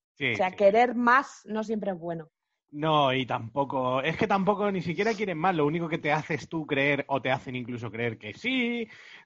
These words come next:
Speaker 1: se te generan unas dependencias, unas cosas, es que claro, nos queremos tantísimo que nos aguantamos toda esta mierda, eso es la vieja excusa.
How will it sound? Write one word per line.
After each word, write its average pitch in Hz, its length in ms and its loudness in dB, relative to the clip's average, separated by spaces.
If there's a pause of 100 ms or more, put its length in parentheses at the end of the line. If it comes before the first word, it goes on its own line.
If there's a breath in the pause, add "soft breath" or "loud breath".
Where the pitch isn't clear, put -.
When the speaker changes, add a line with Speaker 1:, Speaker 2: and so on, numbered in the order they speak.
Speaker 1:
se 151 180 -8
te 123 140 -10
generan 143 300 -2
unas 135 140 0
dependencias, 135 600 -4
unas 113 180 -8
cosas, 190 340 -6
es 147 140 -8
que 170 160 -12
claro, 170 320 -2
nos 143 160 -8
queremos 147 340 -4
tantísimo 175 540 0
que 214 100 -2
nos 170 140 0
aguantamos 147 460 2
toda 185 80 0
esta 151 120 -2
mierda, 139 380 -2
eso 185 320 -2
es 160 240 -2
la 156 160 2
vieja 143 240 0
excusa. 170 380 -8